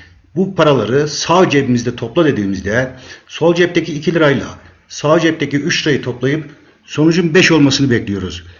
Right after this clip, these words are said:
Halbuki formül işlevsel ve sürekli devam eden bir döngüye giriyor. İki lirayla üç lirayı toplayıp beş yapıyor. Fakat sağ cepte beş lira oluştuğunda sol cepteki iki lirayı tekrar toplayıp yedi yapıyor.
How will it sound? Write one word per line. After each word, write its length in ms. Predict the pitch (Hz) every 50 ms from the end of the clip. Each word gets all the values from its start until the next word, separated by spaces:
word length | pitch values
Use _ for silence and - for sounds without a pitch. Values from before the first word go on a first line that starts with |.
| - - _ _
Halbuki 460 | _ - 117 131 143 160 202 196 185
formül 460 | - - - 135 147 147 156 156 151 -
işlevsel 640 | 139 131 - 143 143 139 135 - 170 175 165 135
ve 100 | 139 151
sürekli 440 | 143 - - 160 156 156 160 156 113
devam 260 | 120 120 135 151 160
eden 260 | 156 120 135 131 147 151
bir 160 | 147 110 101
döngüye 320 | 131 131 123 123 143 147
giriyor. 440 | 123 117 110 98 98 92 92 - - - - - - - - - -
İki 220 | - 135 - - 190
lirayla 280 | 190 175 156 139 131
üç 280 | 127 123 143 - - -
lirayı 200 | 147 127 107 104
toplayıp 500 | - 127 110 - - 127 104 90 95 -
beş 260 | 117 147 156 - -
yapıyor. 440 | 165 156 - 170 170 175 170 - - - - - - _ _
Fakat 540 | - 127 - - 180 165 156 - - - -
sağ 280 | - - - 120 147 156
cepte 360 | 151 156 143 - - 123 104
beş 280 | 135 139 135 - - 143
lira 80 | 131
oluştuğunda 520 | 135 135 135 135 - 160 165 170 160 113 90
sol 280 | - - 131 143 143
cepteki 360 | 143 160 151 - 147 - 127
iki 220 | 98 - - 180 147
lirayı 260 | 156 127 92 92 -
tekrar 400 | - 151 151 151 165 147 127 -
toplayıp 500 | - 117 - - 127 143 160 156 - -
yedi 200 | 107 123 123 160
yapıyor. 500 | 160 143 - - 123 131 151 160 151 -